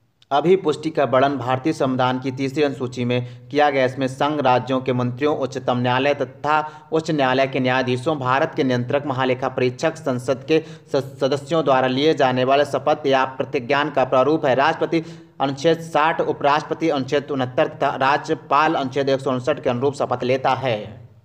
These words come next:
जब संविधान को पहली बार अपनाया गया था तब इसमें कितने अनुच्छेद थे? राइट ऑप्शन ए हो जाएगा, तीन सौ पचानवे। जब संविधान पहली बार अपनाया गया तो उसमें तीन सौ पचानवे अनुच्छेद, आठ अनुसूचियाँ थीं।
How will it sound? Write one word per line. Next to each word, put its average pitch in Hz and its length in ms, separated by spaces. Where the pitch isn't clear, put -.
जब 156 240
संविधान 147 460
को 151 100
पहली 139 340
बार 135 180
अपनाया 131 400
गया 123 220
था 139 200
तब 156 400
इसमें 151 360
कितने 156 280
अनुच्छेद 135 480
थे? 147 60
राइट 147 260
ऑप्शन 135 300
ए 147 80
हो 147 100
जाएगा, 127 260
तीन 135 200
सौ 131 120
पचानवे। 135 500
जब 147 200
संविधान 135 440
पहली 135 320
बार 127 180
अपनाया 131 400
गया 123 320
तो 156 480
उसमें 160 380
तीन 143 180
सौ 139 140
पचानवे 147 520
अनुच्छेद, 135 340
आठ 151 280
अनुसूचियाँ 135 500
थीं। 151 220